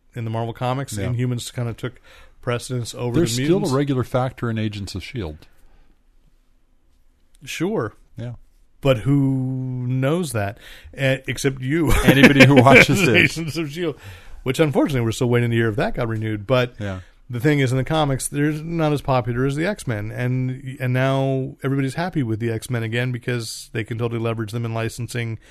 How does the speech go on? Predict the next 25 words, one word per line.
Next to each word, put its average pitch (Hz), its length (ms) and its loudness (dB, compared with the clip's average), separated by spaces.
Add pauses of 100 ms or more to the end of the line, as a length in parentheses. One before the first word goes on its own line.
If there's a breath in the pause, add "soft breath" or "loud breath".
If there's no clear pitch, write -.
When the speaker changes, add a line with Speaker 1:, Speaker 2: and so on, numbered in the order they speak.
(300 loud breath)
Speaker 1:
in 117 100 -6
a 117 60 -2
way 120 100 2
they 120 120 2
didn't 120 240 -2
want 127 260 -2
to 113 340 -6
when 113 220 -6
Fox 110 340 -4
was 107 140 -6
in 107 120 -6
complete 110 320 -6
control. 107 380 -6
So 120 160 -4
I 120 80 -2
think 135 180 -4
that's 120 240 -4
what's - 140 -12
happening. 120 420 -4 (380 soft breath)
They 117 120 -6
tried 123 300 0
to 120 60 -4
make 120 200 -2
the 120 140 -4
Inhumans 110 600 -6